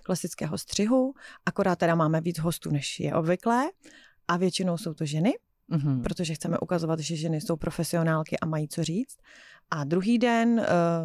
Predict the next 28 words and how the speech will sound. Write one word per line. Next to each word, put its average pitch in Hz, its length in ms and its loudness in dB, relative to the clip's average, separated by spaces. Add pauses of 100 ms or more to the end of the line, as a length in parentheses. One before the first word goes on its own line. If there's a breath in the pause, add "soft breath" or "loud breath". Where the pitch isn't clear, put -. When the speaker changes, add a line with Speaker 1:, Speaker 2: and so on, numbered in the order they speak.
Speaker 1:
jsme 170 240 0
letos 160 300 -2
přejmenovali 160 580 0
z - 60 -6
mentoringového 170 760 0
dne 160 260 -2
na 147 200 -6 (100)
Empower 160 380 -2
Day. 262 220 2 (640 loud breath)
A 156 520 2 (360)
je 180 120 0
tam 165 120 2
mnoho 160 220 2
zón 165 340 4 (200)
a 170 40 -2
je 165 160 -2 (140)
to, 165 540 2
věnuje 196 260 4
se 196 120 -2
to 185 120 -2
hlavně 165 420 0
právě 156 380 -4
osobnímu 185 540 0
rozvoji 151 640 -2 (320 soft breath)
žen 151 260 0
a 151 60 0
mužů. 135 320 -4 (260)
Speaker 2:
Hmm. 165 220 4